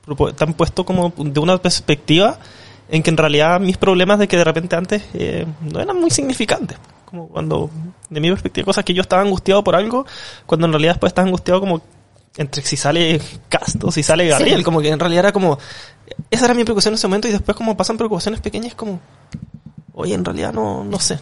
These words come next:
Speaker 1: no era pa' tanto esto, como que la vida va continuando y uno puede seguir adelante y uno siempre sigue adelante, pero también hay que, creo que acá comprender que eso también va a depender de cada persona, como el que para uno no sea como importante algo, o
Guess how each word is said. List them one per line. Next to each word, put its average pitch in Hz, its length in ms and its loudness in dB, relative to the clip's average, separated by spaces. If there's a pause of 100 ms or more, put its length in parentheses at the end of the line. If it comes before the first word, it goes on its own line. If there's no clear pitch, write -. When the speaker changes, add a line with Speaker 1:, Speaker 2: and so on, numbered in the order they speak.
Speaker 1:
no 202 180 0
era 226 120 6
pa' 214 120 6
tanto 226 260 4
esto, 220 220 -2
como 175 180 -4
que 180 60 -4
la 170 100 2
vida 208 200 2
va 202 240 4
continuando 202 720 2
y 190 100 -4
uno 190 140 -4
puede 185 140 -2
seguir 185 180 0
adelante 190 360 0
y 180 160 -4
uno 185 140 -4
siempre 202 220 -4
sigue 202 180 -2
adelante, 196 480 0 (600)
pero 165 160 -2
también 185 540 2 (720)
hay 165 120 0
que, - 220 -8 (100)
creo 151 180 -4
que 160 60 -2
acá 160 120 -2
comprender 156 560 0
que - 140 0
eso 190 120 -2
también 185 240 2
va 202 60 4
a 208 60 4
depender 196 240 2
de 185 80 0
cada 185 160 4
persona, 147 280 -4 (200)
como 151 280 -2
el 151 140 -2
que 147 100 -4
para 135 200 0
uno 165 200 0
no 180 100 0
sea 165 260 0
como 180 140 -2
importante 160 640 -2
algo, 160 380 0 (640)
o 135 480 2